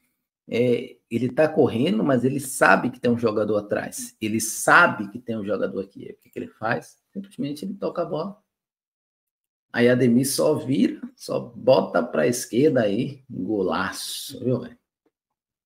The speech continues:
Um golaço fantástico esse gol aí. Então, é, E aí, ó, importante aqui, não tem impedimento no momento do lance. Esse gol de Ademir é o tipo do gol que a gente fala que esse ano ele não faz mais.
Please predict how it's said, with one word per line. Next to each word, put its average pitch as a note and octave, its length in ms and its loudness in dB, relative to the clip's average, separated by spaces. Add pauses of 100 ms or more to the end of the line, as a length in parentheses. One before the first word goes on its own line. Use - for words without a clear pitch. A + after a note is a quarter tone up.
(360)
Um A#2+ 240 6
golaço G#2 880 0 (220)
fantástico - 1040 -4
esse - 180 -6
gol - 320 -6
aí. - 160 -12 (460)
Então, C#3+ 280 0 (300)
é, B2 320 0 (420)
E B2 100 6
aí, A#2+ 340 4
ó, C#3+ 380 2
importante B2 540 0
aqui, - 180 0
não C3+ 200 4
tem C3+ 140 2
impedimento A#2 640 2
no B2 60 8
momento A#2 400 2
do G#2+ 80 -8
lance. G#2 420 -4 (600)
Esse G3+ 280 6
gol F3+ 200 4
de - 80 6
Ademir C#3+ 360 6
é D#3 60 8
o D3 80 4
tipo - 320 -2
do C3+ 120 2
gol D#3 200 4
que - 80 0
a C3+ 60 4
gente C#3+ 260 2
fala B2 280 4
que B2 100 0
esse D#3 260 2
ano C#3 180 6
ele C3+ 100 0
não C3 160 2
faz C#3+ 280 6
mais. G2 360 -2